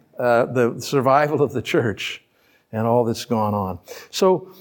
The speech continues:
the resurrection of Jesus Christ is the most well-attested event in all of human history. And that means if, if Jesus really did rise from the dead, that means that what we call biblical Christianity is true.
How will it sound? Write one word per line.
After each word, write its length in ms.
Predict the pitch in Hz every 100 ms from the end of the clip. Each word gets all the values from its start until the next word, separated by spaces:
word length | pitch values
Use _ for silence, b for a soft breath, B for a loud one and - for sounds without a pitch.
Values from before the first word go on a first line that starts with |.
| -
the 80 | 175
resurrection 680 | 180 247 214 208 202 202 175
of 60 |
Jesus 320 | 135 175 170
Christ 440 | - 175 151 143 -
is 320 | 185 175 175
the 160 | 147 135
most 580 | 139 147 151 160 151 -
well-attested 960 | 127 143 147 147 139 - 143 127 143
event 420 | 127 120 117 117 - b b b
in 160 | 135 127
all 480 | 123 123 123 - -
of 200 | 113 -
human 420 | 117 107 107 110
history. 600 | - 170 - 127 98 90 _ _ B B B B B -
And 140 | 185
that 280 | 214 254 240
means 380 | 190 214 196 175
if, 120 | 151
if 140 | 175
Jesus 420 | - 190 226 208 190
really 220 | 196 190
did 140 | 170
rise 320 | 165 170 165
from 180 | - 147
the 80 | 143
dead, 380 | 147 202 139 127
that 260 | 156 180
means 380 | 147 143 147 -
that 260 | 135 131 135
what 160 | 139 135
we 100 | 143
call 240 | 175 151
biblical 420 | 123 151 147 151
Christianity 920 | - 147 135 - 135 139 165 135 139 131
is 160 | 135
true. 400 | - 220 208 -